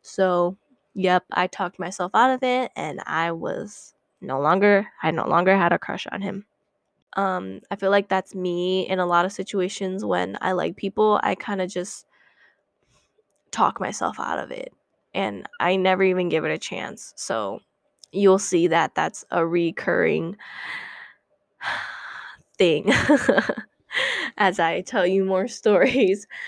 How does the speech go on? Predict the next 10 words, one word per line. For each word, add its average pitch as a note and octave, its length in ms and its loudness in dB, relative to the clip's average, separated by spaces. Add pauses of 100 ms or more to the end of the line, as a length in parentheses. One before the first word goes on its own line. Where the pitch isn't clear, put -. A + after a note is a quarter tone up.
(800)
Um, F#3+ 680 4
but G#3+ 180 6
yeah, C#4 420 6
and A#3 100 6
then A#3 140 6
moving C4+ 300 10
on C4+ 200 6
to C4+ 100 -2
middle G3+ 300 4
school, A#3+ 600 6